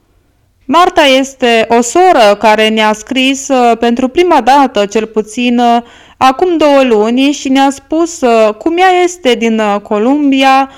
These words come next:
și s-a căsătorit cu un, uh, italian și cum, uh, a cunoscut pe Domnul.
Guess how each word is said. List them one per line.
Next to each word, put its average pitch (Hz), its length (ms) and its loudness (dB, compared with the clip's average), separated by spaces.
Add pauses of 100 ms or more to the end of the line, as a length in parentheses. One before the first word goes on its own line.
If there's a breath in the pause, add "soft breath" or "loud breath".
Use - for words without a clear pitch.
(220 loud breath)
și - 160 -6
s-a 302 180 0
căsătorit 302 720 0
cu - 160 -8
un, 226 220 -2
uh, 196 260 0
italian 226 920 0
și 302 180 -8
cum, 320 340 -4
uh, 311 220 0
a 277 120 2
cunoscut 294 640 -6
pe 277 140 -2
Domnul. 190 800 -2